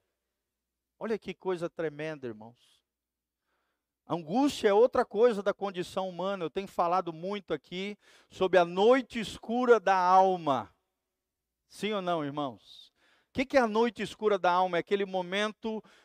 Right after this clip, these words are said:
de sofrimento extremo, de angústia que pode assolar o meu e o seu coração. É o que a Bíblia chama em Mateus seis de dia mau. Efésios capítulo seis também a Bíblia diz que nós temos que colocar sobre nós a armadura de Deus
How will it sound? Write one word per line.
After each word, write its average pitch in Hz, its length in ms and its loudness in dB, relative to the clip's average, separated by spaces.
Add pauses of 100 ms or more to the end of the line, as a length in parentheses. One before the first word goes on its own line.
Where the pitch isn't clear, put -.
(160)
de 170 120 -10
sofrimento 208 800 -4
extremo, 196 640 -4
de 160 140 0
angústia 208 800 -2
que 202 120 -4
pode 202 320 0
assolar 185 540 0
o 180 80 0
meu 190 360 4
e 196 60 -2
o 185 60 0
seu 196 280 -2
coração. 170 760 -6 (600)
É 170 80 6
o 220 80 6
que 240 100 4
a 226 40 6
Bíblia 240 280 6
chama 254 320 4
em 247 40 0
Mateus 226 460 4
seis 233 300 2
de 214 180 -8
dia 233 380 4
mau. 214 600 4 (2500)
Efésios 233 580 4
capítulo 240 460 0
seis 254 400 4
também 240 280 2
a 247 40 2
Bíblia 247 260 2
diz 254 160 -2
que - 100 -6
nós 247 160 0
temos 269 220 -2
que 254 100 -10
colocar 254 420 2
sobre 254 300 2
nós 254 280 4
a 269 60 10
armadura 262 600 6
de 277 140 0
Deus 269 580 6